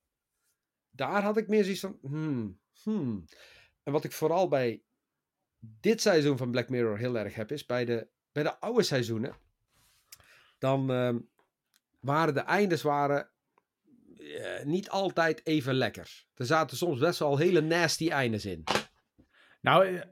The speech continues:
Speaker 2: ja, wa-, wat, wat ik vooral vond van de, eh, van de eerdere seizoenen was dat, eh,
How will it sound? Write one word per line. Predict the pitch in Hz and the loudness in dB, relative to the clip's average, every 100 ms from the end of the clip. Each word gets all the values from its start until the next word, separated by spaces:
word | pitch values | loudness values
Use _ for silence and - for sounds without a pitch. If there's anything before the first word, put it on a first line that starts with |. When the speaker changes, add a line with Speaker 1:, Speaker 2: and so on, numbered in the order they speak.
| - - _ _ | -16 -16 _ _
Speaker 2:
ja, | 196 165 98 92 113 | -2 2 2 0 -8
wa-, | 143 175 | -6 -2
wat, | 175 - - - | -2 -2 -20 -8
wat | 165 165 | -4 -4
ik | 202 208 | -4 -6
vooral | - 185 | 0 0
vond | 160 170 165 | 0 -6 -6
van | 156 | -4
de, | 143 | -2
eh, | - - - _ _ _ _ _ | -4 -8 -16 _ _ _ _ _
van | - 147 | -12 -8
de | 139 | -8
eerdere | 139 165 185 160 147 | -6 -4 -4 -2 -4
seizoenen | - 120 135 170 147 | -6 -6 -6 -6 -6
was | 143 | -6
dat, | 135 127 | -4 -6
eh, | - | -8